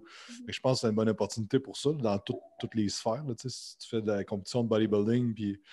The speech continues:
Speaker 2: euh, que si t'as besoin de,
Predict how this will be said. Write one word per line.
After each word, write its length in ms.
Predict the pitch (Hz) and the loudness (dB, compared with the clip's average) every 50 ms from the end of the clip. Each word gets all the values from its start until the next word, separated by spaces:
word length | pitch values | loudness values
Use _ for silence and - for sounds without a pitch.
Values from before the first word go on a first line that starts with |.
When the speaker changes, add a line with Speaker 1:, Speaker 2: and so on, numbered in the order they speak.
| - - - - - - _ - | -20 -20 -20 -20 -20 -16 _ -8
Speaker 2:
euh, 400 | 95 92 90 90 90 85 80 78 78 69 64 67 69 71 73 98 107 | -8 -6 -6 -6 -8 -8 -10 -10 -12 -12 -14 -16 -16 -18 -18 -14 -10
que 100 | - 117 | -8 -8
si 80 | - - | -4 -4
t'as 100 | 110 98 | -2 -2
besoin 360 | 98 101 101 104 110 117 117 | 0 0 0 0 0 -2 0
de, 500 | 107 107 101 95 92 92 92 92 92 | 0 0 0 0 0 -2 -2 -4 -6